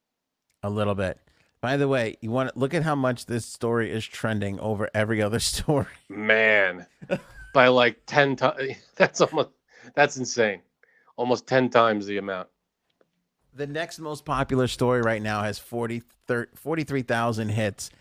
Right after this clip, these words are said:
Speaker 1: This story has three hundred and fourteen thousand hits.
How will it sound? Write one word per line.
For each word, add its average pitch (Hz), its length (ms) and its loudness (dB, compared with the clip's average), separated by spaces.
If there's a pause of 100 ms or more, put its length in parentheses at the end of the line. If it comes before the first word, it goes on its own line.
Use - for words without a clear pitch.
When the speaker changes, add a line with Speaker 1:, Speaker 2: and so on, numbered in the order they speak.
(140)
Speaker 1:
This 131 260 -4
story 139 320 -2
has 113 280 -2
three 120 260 -6
hundred 113 260 -4
and 104 160 -6
fourteen 107 640 -4
thousand 95 500 -6
hits. - 520 -14